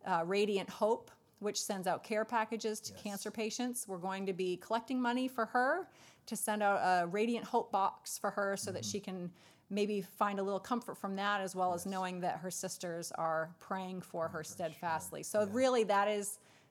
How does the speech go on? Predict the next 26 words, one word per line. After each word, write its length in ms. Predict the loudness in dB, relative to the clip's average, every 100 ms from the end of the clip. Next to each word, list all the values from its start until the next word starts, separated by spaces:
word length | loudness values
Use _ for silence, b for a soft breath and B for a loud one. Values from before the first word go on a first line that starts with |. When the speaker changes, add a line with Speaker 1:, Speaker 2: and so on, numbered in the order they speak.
| b _
Speaker 1:
in 120 | -2 0
a 60 |
nutshell, 760 | 2 2 2 2 2 2 0 -4 -10 -6
exactly 580 | -4 0 2 2 2 -2
what 160 | -4
the 80 | -6
purpose 340 | -4 -4 -4
of 80 | -6
the 60 | -8
choir 440 | -6 -4 -4 -4
is. 180 | -4 -4 -2
It's 140 | -2
Speaker 2:
Right. 20 | 0
Speaker 1:
not 200 | 0 0
how 120 | 0
well 180 | 0 0
you 200 | -2 -4
can 180 | -8
sing. 320 | -8 -6 -6 -8
It's 160 | -6
how 160 | -2 -2
can 220 | -2 -6
we 260 | -6 -6 -10 -12 0
rise 340 | 2 2 2
up 160 | -2 -4
together 560 | -6 -2 -2 -2 -4